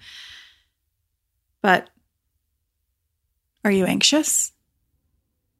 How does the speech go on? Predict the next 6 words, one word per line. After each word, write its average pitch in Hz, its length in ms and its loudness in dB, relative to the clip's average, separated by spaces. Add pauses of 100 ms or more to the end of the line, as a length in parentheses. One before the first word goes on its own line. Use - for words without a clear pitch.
(500)
Are 214 40 0
you 202 140 0
worried? 208 460 4
Are - 1800 -18
you 208 80 2
sad? - 580 0